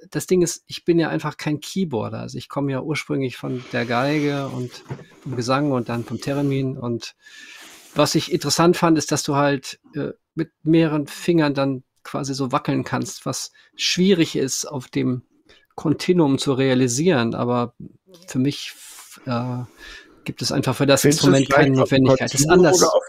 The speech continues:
Speaker 2: dem Osmose? Das wäre noch interessant, also als, äh,
Speaker 1: Also
Speaker 2: von
Speaker 1: das,
Speaker 2: deiner Herkunft.
Speaker 1: ob das,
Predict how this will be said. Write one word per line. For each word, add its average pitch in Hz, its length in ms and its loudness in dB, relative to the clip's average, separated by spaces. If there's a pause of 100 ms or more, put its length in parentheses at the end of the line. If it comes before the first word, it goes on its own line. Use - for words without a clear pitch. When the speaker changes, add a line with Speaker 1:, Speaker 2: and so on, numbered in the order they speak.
Speaker 2:
dem 165 160 0
Osmose? 123 920 2 (500)
Das - 240 0
wäre 127 120 4
noch 113 160 0
interessant, 107 720 -6
also 107 220 0
als, 110 480 -2
äh, 101 260 -4 (240)
Speaker 1:
Also 170 180 6
Speaker 2:
von - 20 4
Speaker 1:
das, 175 240 4
Speaker 2:
deiner 107 100 -2
Herkunft. 107 500 -2
Speaker 1:
ob - 60 -20
das, - 420 -2